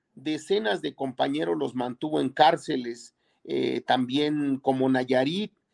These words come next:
y entonces, eh, él reprimió a la, a la apo y a lo que él consideraba la dirigencia de la apo y que la en-, quiso encarnar en mi familia, en mis hermanos y en mí,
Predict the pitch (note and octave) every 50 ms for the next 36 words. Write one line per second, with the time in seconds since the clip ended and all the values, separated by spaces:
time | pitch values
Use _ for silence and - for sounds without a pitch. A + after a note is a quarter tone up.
0 | _ _ _ _ - D#3+ F3+ G#3 G#3 - B3 B3+ C4+ B3+ B3 - A3+ G#3+ G#3+ G#3+
1 | - - - _ _ _ _ _ _ _ _ - - C3+ C#3 D3 D3 - _ -
2 | G3 G#3+ A#3+ A#3 A3+ A3+ A3 G#3 - - F#3 F3 F3 F#3 F#3+ G3+ G#3+ A3+ A3+ G#3+
3 | F#3 - _ _ _ _ _ _ _ _ _ _ _ _ _ _ C3 C3 B2+ B2+
4 | B2 B2 A#2+ B2 A#2+ A#2 - - C3 C3 C3 C3 C3 C#3+ D#3+ F3 F3+ - _ F3+
5 | F3 E3+ D3+ D3 C#3 C3+ C#3 C3+ B2+ - - C#3+ C3+ B2+ - D3 C3+ C#3+ E3+ F3
6 | - - F3 D#3 C#3 - - C#3+ C3 C3+ C#3+ D#3 E3 E3+ D#3 C#3+ C3 B2+ B2+ A#2+
7 | B2 - _ - E3 F3+ - - D#3 - B2+ A#2+ A#2+ A#2+ A#2+ - - D#3+ D3 C3+
8 | C#3 C3+ A#2+ A#2 A#2 A#2+ B2 B2+ B2+ - - _ _ _ _ _ _ _ - A#3
9 | B3+ A#3 - - A3 F#3+ D#3+ C#3+ - - C#3+ C3+ C3 C3+ D3+ D#3+ E3 F3 F3 -
10 | - - _ _ _ - - - - - - - - D3 D3 C#3 C#3 C#3 C#3 C#3
11 | C3 - - C3 C3+ D3+ F#3 A3 A3 G3+ F#3 F#3+ F#3+ G#3 - - _ _ _ _
12 | - A#2+ A#2+ B2 C3 C3 B2 - D3+ C3+ C3 D3 D3+ E3 - F3+ D#3+ - - -
13 | C3+ B2+ C3 C#3+ E3 F#3 A3 A3+ -